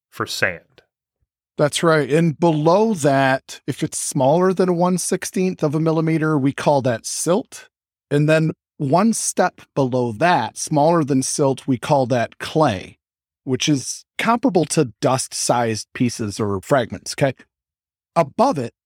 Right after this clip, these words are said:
Speaker 2: above two millimeters, we call that just gravel. I mean, we,
Speaker 1: Right.
Speaker 2: right, is that good enough?
Speaker 1: Totally.
Speaker 2: We don't need to
Speaker 1: That,
Speaker 2: get
Speaker 1: that
Speaker 2: into
Speaker 1: is
Speaker 2: the,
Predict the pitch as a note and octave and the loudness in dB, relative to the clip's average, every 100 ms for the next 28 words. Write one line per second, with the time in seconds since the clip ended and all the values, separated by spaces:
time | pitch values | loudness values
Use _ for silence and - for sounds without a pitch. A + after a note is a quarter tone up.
0 | - B2+ F3+ F#3 - G#3+ F3 F3 F3+ F3 | -6 0 0 0 0 0 2 2 2 0
1 | E3+ E3+ - C#3+ - D#3 C3 B2+ G#2 B2 | 0 0 0 -2 2 0 2 -2 -4 -8
2 | - _ _ - - A2 A2+ F#2 E2 _ | -10 _ _ -16 -10 -8 -8 -10 -16 _
3 | - F#3+ F#3+ - G3 G#3 A#3 _ - F3+ | 0 2 2 -2 -2 -2 -2 _ -2 2
4 | G3 F#3+ F#3+ A3+ F#3+ C#3 C3+ A#2+ A2 G3 | 4 2 0 2 2 2 4 4 4 2
5 | C#3+ D3+ A#2 A#2+ C3 C3+ C3+ C3+ G#2+ A2+ | 2 0 0 0 2 2 2 -2 -4 -4
6 | A2 G#2+ G#2 | -2 -2 -6